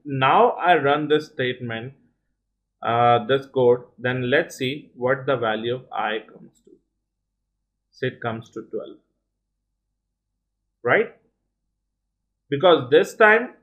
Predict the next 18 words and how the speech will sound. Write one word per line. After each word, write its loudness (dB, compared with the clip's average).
what -2
is -2
happening, -2
this 2
thing -4
becomes -4
static, -4
and 2
this 0
thing 0
actually -6
becomes -4
a -8
class -8
variable. -2
It -8
means -4
that 4